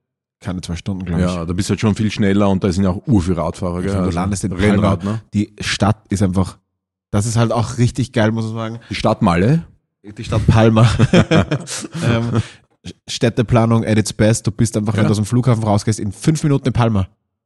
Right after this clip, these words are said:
Speaker 2: Cool.
Speaker 1: Und
Speaker 2: Ja.
Speaker 1: das ist halt schon richtig gut,
Speaker 2: Ja.
Speaker 1: weil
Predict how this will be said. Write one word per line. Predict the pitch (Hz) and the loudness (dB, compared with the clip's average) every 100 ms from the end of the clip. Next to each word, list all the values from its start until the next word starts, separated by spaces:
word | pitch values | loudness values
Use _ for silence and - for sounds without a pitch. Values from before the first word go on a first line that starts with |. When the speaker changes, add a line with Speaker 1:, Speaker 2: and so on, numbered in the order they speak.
| _ | _
Speaker 2:
Cool. | 98 80 - _ _ | -6 -6 -12 _ _
Speaker 1:
Und | - | -6
Speaker 2:
Ja. | 90 | 0
Speaker 1:
das | 113 110 | 2 4
ist | |
halt | 113 113 | 2 2
schon | 117 113 | 2 2
richtig | 98 123 - 120 | 4 2 2 0
gut, | - 123 - - - | 6 6 4 -4 -14
Speaker 2:
Ja. | 90 - | -12 -6
Speaker 1:
weil | 101 101 104 | 2 4 4